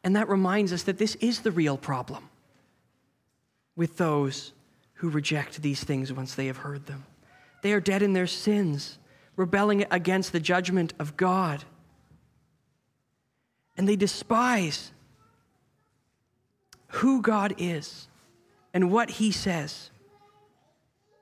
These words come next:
because he tells them that they are in their sins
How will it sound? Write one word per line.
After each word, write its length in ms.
because 220
he 100
tells 420
them 260
that 100
they 140
are 80
in 260
their 140
sins 600